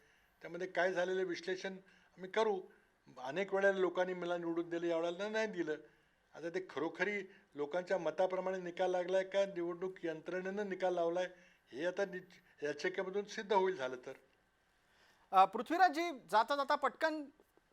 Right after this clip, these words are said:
Speaker 2: यानंतर राहुल गांधींची भूमिका काय असणार आहे? यापूर्वी ते बऱ्याचदा सभांमध्ये बोलताना या मुद्द्यावर आपण ऐकले, आता ते लेख लिहितायत, या पुढं काय?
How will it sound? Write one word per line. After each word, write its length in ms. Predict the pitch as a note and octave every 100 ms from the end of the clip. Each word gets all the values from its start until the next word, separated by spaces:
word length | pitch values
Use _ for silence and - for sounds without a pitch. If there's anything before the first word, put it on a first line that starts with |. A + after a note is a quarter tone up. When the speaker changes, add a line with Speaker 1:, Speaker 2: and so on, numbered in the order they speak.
| -
Speaker 2:
यानंतर 760 | D#3+ A3 D4+ D#4 C#4 B3+ F4+ E4
राहुल 280 | C4+ D4+ D4+
गांधींची 440 | D4 B3+ C#4+ D4
भूमिका 400 | A3+ A#3 B3+ C4+
काय 260 | C4 A3+ F#3
असणार 320 | - D3 A2+
आहे? 100 | A2+ -
यापूर्वी 680 | D#3+ G#3 B3+ C4+ B3 B3 C#4
ते 200 | - C4
बऱ्याचदा 680 | A3 A3 A#3+ G#3+ A#3+ B3 B3 - -
सभांमध्ये 500 | F#3+ E3+ A#3 A#3+ A3+
बोलताना 480 | A3 G#3 G#3 A#3+ A#3+
या 160 | A#3 A3+
मुद्द्यावर 380 | A3 G#3 A#3 A3+
आपण 220 | A3 A3+
ऐकले, 380 | G#3+ G#3 A#3 A#3 - - -
आता 220 | F3 A#3
ते 220 | A#3 G3+
लेख 260 | G3+ A#3+ A3
लिहितायत, 440 | A#3+ A#3+ A#3+ A#3 A#3 - _ _ F3+
या 200 | G#3+ E4
पुढं 320 | C#4 B3 D#4+
काय? 300 | A3 B2